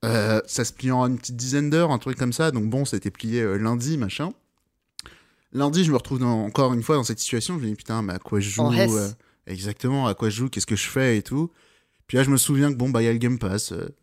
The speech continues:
Speaker 1: je vais faire un tour, euh, voilà. Puis je me dis, ah putain, Into the Breach, euh, ça fait longtemps qu'il faut que je me le fasse et tout. J'attendais de le voir en promo sur, euh, sur Switch, mais bon, euh, là, euh, voilà, sur P C, c'est parfait, Game Pass et tout. Et là, pareil, mais la Turbo Cam, Into the Breach, c'est,
Speaker 2: Ah
Speaker 1: euh,
Speaker 2: ouais, ça a l'air ouf, hein.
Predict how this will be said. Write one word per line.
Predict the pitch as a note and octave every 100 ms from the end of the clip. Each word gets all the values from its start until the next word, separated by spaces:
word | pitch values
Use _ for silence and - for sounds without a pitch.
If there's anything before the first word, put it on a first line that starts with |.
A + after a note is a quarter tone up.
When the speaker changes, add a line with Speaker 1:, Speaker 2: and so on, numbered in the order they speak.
| - A2
Speaker 1:
je | A2
vais |
faire | A#2 C#3 A#2+
un | B2
tour, | - G2+ A2+ F2+
euh, | F2 F#2+
voilà. | G2 A#2 - _ _ _ -
Puis | D3
je |
me | D#3+
dis, | F3 -
ah | B3
putain, | - C#4 - _ _ -
Into | F#3+ - A#3
the | D#3+
Breach, | A2+ A#2 - - - _ _ -
euh, | G#2 G2+ F#2+ G2 F#2+ -
ça | - A#2+
fait | F#3+
longtemps | F3 F3 G#3 D3 F3+
qu'il | -
faut | B2+
que |
je | B2
me | A#2
le |
fasse | - A2+ D3+ A#2
et | G2+
tout. | B2 E3 B2+ - - _ _
J'attendais | A2+ A2 E3+
de | E3+
le |
voir | D3 C#3+
en | D3
promo | - D3+ D3
sur, | - C#3
euh, | B2+ B2 A#2+ A#2
sur | A#2 B2
Switch, | - D#3 -
mais | A2+
bon, | G#2+ B2 F#2+
euh, |
là, | F#2+ A2
euh, | G#2 G2
voilà, | G#2 F2+ -
sur | -
P | F#2+
C, | - G2
c'est | -
parfait, | - - F#2+
Game | F#2 D#2+
Pass | A#2 A#2+
et | -
tout. | - E3 _ _ _ _ _ _ _
Et | A#2
là, | B2+ C#3
pareil, | B2+ A2+ A#2
mais | A2 G#2+
la | G#2+
Turbo | - A#2 A#2
Cam, | A2+ C3 A2+ G2+
Into | F#2+ -
the | G2+ F#2+
Breach, | G#2+ - - -
c'est, | - - G2+
Speaker 2:
Ah | C#3 C#3+
Speaker 1:
euh, |
Speaker 2:
ouais, | D3 C#3+ C3+
ça | - C3
a |
l'air | B2+ B2+
ouf, | D#3 C#3
hein. | C#3+